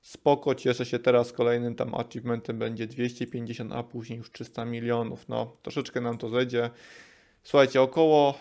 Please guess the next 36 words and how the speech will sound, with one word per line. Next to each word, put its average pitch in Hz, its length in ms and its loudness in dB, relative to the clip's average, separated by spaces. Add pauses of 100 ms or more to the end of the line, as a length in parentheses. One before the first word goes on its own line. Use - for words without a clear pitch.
nie 135 180 -6
wiem, 117 180 -4
sto - 220 -2
milionów, 131 640 -2
dziewięćdziesiąt 123 480 -10
milionów 120 420 -6
mocy 120 260 -2
to 127 100 -6
jest 117 120 -6
prawie 120 260 2
pół 123 140 -2
roku 123 280 0
gry 127 200 2
u 123 60 0
mnie, 117 200 -4
bo 113 100 2
ja 117 60 2
pamiętam, 120 440 -4
że 113 60 -4
jak 113 100 -4
zacząłem 117 340 -4
streamować 117 540 -6
w - 60 -20
listopadzie 143 640 -6
czy 127 100 -12
w - 40 -20
październiku, 139 880 -6
do 127 140 -10
teraz, 120 420 -2
do 117 180 -8
kwietnia, 123 400 -6
maja, 117 380 0
to - 80 -16
powiedzmy 123 360 -8
jak - 120 -10
takie - 300 -8